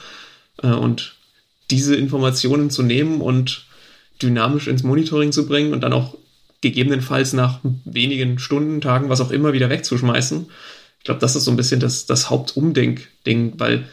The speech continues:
theoretisch, äh, gefühlt, naja, was heißt theoretisch gefühlt?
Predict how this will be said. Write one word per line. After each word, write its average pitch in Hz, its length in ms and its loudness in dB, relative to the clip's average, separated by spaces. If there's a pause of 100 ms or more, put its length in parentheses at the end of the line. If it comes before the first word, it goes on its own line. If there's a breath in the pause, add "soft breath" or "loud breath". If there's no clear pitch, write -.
(220 loud breath)
theoretisch, 127 680 0 (160)
äh, 123 120 2 (220)
gefühlt, 135 560 0 (220)
naja, 113 240 -2 (120)
was 151 140 -16
heißt - 140 -10
theoretisch 123 260 0
gefühlt? 135 240 -4